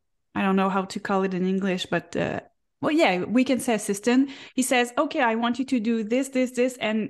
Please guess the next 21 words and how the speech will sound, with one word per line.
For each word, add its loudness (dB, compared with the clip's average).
for 2
this, 0
go 2
ask -4
Chat -2
G -4
P -2
T. -4
Like, 2
this 2
doesn't 4
need 2
to -4
be 0
personal. 2
It's 0
more 0
like -2
boring 6
stuff. 2
So 4